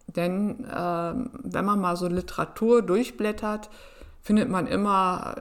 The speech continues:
wieder, ähm, die Diagnosekriterien, die aufgelistet werden, jetzt nach dem neuen D S M fünf. Aber was bedeutet das eigentlich, ne? Wie, wo schlägt sich das im Alltag nieder, dass das,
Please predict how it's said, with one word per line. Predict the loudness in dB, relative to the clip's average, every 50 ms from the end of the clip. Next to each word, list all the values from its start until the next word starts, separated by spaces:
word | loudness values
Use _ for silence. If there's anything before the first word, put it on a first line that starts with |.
| -8
wieder, | -6 -2 -2 0 0 2 2 2 0 0 -2 -6 -10 -14 -20 -20 -20 -20 -20 -20 -20 -20 -20 -20 -20 -18 -10 -4
ähm, | -2 -2 0 0 -2 -2 -4 -4 -4
die | -2 -4 -2
Diagnosekriterien, | 0 0 -2 0 2 2 2 2 2 0 0 0 0 2 2 2 2 2 0 -4 -4
die | -2 0
aufgelistet | -2 0 0 2 4 4 4 4 2 -2 -2 -2 -2
werden, | -2 0 0 0 -4 -4 -4 -6 -6
jetzt | -6 -8 -8 -12 -14 -12 -10 -8
nach | -8 -8 -8
dem | -8 -6 -4 -4
neuen | -2 -2 -2 -2 -4 -4 -6 -6 -4
D | -4 -4
S | -4 -4 -6
M | -8 -10 -10 -4
fünf. | 2 4 6 6 6 4 2 0 -6 -16 -20 -20 -20 -20 -20 -20 -20 -20 -20 -20 -20 -20 -20 _ _ _ _ -8
Aber | -4 -4 -4 -4
was | -6 -8 -8
bedeutet | -10 -10 -8 -8 -8 -8 -4 -4 -4 -2 -2
das | -4 -4 -6 -10
eigentlich, | -8 -8 -8 -6 -6 -8 -8 -10 -12 -12 -12 -12 -14 -16 -16 -12
ne? | -10 -8 -8 -6 -6 -4
Wie, | -2 -2 -2 -2 -2
wo | -2 -2 -2
schlägt | -2 -2 -2 -4 -4 -4 -4
sich | -6 -6 -4
das | -4 -4 -4 -4
im | -4 -4 -2
Alltag | -2 -2 -2 -2 -4 -4 -4 0 4
nieder, | 6 6 6 6 4 2 2 2 0
dass | 0 -2 -4 -4 -6
das, | -10 -10 -10 -12 -12 -12 -14